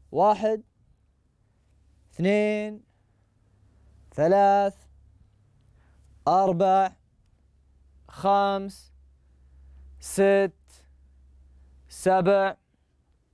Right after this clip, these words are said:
ثمان، تسع. حاول تميل يمين،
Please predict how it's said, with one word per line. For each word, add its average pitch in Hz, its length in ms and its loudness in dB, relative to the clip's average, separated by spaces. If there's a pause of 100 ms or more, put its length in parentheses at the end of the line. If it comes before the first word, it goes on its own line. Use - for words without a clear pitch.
(540)
ثمان، 190 560 -2 (1300)
تسع. 190 600 0 (640)
حاول 185 420 -2
تميل 190 440 -6
يمين، 196 600 -8